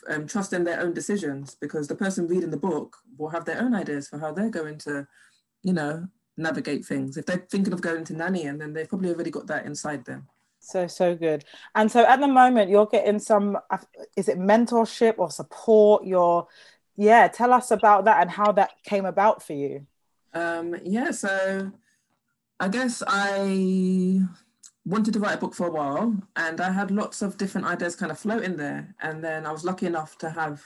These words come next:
Speaker 1: you know, the conversation I had with you, where we had a little session about, um, just vision around the book idea. And it really became true for me when I had that kind of conversation, like,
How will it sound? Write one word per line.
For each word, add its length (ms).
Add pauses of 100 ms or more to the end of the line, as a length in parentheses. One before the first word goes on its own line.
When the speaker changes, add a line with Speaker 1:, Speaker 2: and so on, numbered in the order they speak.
(140)
Speaker 1:
you 180
know, 180
the 120
conversation 540
I 40
had 180
with 180
you, 380 (420)
where 120
we 100
had 100
a 40
little 180
session 380
about, 480 (480)
um, 280
just 200
vision 640
around 400
the 60
book 240
idea. 640 (240)
And 520
it 180
really 380
became 540
true 260
for 160
me 160
when 120
I 60
had 160
that 180
kind 140
of 60
conversation, 600
like, 140